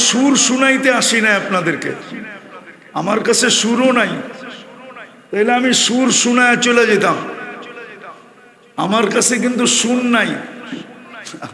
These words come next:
আমি কিছু কথা শুনাইতে আপনাদেরকে আসছি, কিন্তু আমি শুনাইতে পারতেছি না। আমি বারবার অনুরোধ করতেছি, কিন্তু পরিবেশ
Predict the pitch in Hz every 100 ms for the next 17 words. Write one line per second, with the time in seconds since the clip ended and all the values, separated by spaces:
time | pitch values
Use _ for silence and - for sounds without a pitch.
0 | 156 - - - - _ _ _ _ _
1 | _ _ _ - 160 214 240 240 254 -
2 | 262 247 233 - 254 - 247 254 254 226
3 | 240 247 233 208 196 208 180 - - 135
4 | - - - - - - 180 - - -
5 | - _ _ _ _ _ 185 208 233 226
6 | 233 240 - 226 247 247 247 240 233 240
7 | 240 - 196 160 - - - - - -
8 | - - - - 185 226 208 214 220 220
9 | 254 247 240 247 254 254 262 262 262 262
10 | 240 262 262 247 240 240 262 254 277 269
11 | 269